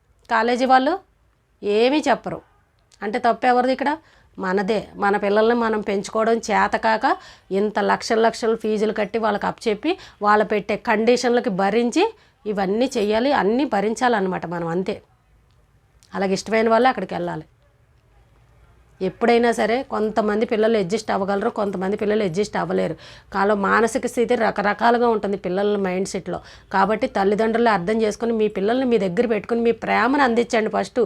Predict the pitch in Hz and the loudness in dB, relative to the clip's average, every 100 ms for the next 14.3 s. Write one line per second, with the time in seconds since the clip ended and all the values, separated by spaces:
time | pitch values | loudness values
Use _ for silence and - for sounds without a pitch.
0 | - - - 208 220 240 277 208 214 220 | -2 -10 -6 0 2 2 0 2 4 4
1 | 262 277 262 247 240 262 269 240 240 254 | 4 4 2 0 0 0 2 0 0 0
2 | 233 240 285 262 247 240 247 240 226 220 | 2 2 2 2 2 2 2 2 2 2
3 | 214 185 233 240 220 180 - - - 208 | 2 2 0 0 -2 -4 -6 -20 -6 -2
4 | 208 254 277 262 - 277 262 269 269 269 | 0 4 6 4 4 4 6 6 4 2
5 | 254 226 220 254 262 254 240 247 254 - | 2 0 0 2 4 4 4 2 0 -2
6 | 262 247 214 214 226 240 233 - - 247 | 0 0 0 -2 2 2 0 -6 -2 0
7 | 254 240 233 285 240 226 247 277 262 247 | 2 2 0 -2 4 4 4 2 2 2
8 | 247 294 262 254 226 226 240 277 - 294 | 2 2 2 4 4 4 2 -2 -2 -4
9 | 311 294 277 277 285 - - 233 240 269 | -2 -2 0 -2 -2 -10 -8 0 0 2
10 | 285 294 294 247 254 269 262 254 285 254 | 2 4 4 4 4 4 2 2 2 0
11 | 220 185 175 165 - _ _ _ _ _ | -2 -2 -4 -8 -12 _ _ _ _ _
12 | _ _ _ _ _ - 214 220 226 208 | _ _ _ _ _ -4 0 2 2 4
13 | 226 240 254 247 233 214 - 240 240 254 | 6 6 6 4 2 0 0 2 2 2
14 | 254 254 | 2 0